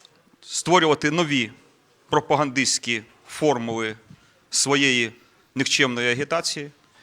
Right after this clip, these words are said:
і розповідають уже про сервера "Батьківщини", які незаконним шляхом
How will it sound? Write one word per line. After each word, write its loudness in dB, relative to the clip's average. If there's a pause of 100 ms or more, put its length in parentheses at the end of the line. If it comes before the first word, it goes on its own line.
(240)
і 2
розповідають 2
уже 0
про -2
сервера 2
"Батьківщини", -4
які 0
незаконним -2
шляхом -6